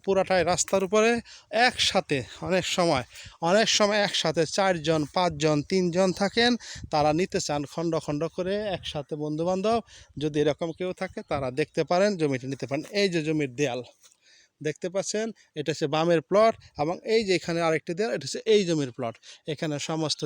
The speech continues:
জমিগুলো খণ্ড খণ্ড করে বিক্রি হয়ে গেছে। অনেক ভাই এরই মধ্যে এসে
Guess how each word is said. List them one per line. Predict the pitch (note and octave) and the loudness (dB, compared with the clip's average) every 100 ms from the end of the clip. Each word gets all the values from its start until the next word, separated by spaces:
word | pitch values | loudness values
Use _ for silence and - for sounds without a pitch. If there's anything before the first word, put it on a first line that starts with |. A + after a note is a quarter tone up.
| C3+ | -2
জমিগুলো | D3 C#3 C3+ C3+ - | -2 -2 -2 -4 -2
খণ্ড | D#3+ D3+ C3+ | -2 0 -2
খণ্ড | C#3+ C3+ C3 | -2 -4 -2
করে | C3 C3 | -2 0
বিক্রি | E3 F3+ D#3+ | 0 2 4
হয়ে | F#3 F#3+ | 4 2
গেছে। | F#3+ - G#3+ G#3 - - - F#3+ | 0 0 -2 -2 -10 -14 -2 2
অনেক | A#3 A3 D#3+ | 4 4 4
ভাই | D#3 - | 2 4
এরই | E3+ F3+ E3+ | 2 4 2
মধ্যে | D3 D#3+ E3 | 0 -2 -2
এসে | - | 0